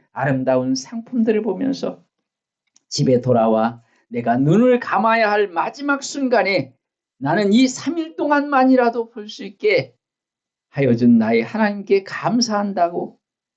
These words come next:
기도드리고 영원히 암흑의 세계로 돌아가겠다. 여러분,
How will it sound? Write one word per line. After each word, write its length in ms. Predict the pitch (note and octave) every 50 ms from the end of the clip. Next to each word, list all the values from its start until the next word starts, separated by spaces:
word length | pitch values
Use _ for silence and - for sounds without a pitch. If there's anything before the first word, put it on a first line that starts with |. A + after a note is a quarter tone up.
| _ _ _
기도드리고 680 | _ - - A#2+ A2 G#2 G#2+ A2+ A2 A2 G#2+ A2+ G#2+ G#2+
영원히 500 | G#2+ G#2+ G#2 G#2 G#2 G2+ G#2 G#2 G#2+ -
암흑의 460 | - A#2+ C#3+ F3 G#3 G3 G3+ F#3+ F#3+
세계로 640 | F#3+ - E3+ D#3+ D#3 D3 D3 D3 D3 D#3 D#3+ D#3 - _ _ _ _ _ _ _ _
돌아가겠다. 540 | - - - - - - - - _ _ _ _ _ _ _ _ _ _ _ _ _ _ _ _ _ _ _ _ _ _ _ _ _ _ _ _ _ _ _ _ _ _ _ _ _ _ _ _ _ _ _
여러분, 480 | B2 C3+ C#3 C#3+ D3+ D#3+ C#3+ C3 C3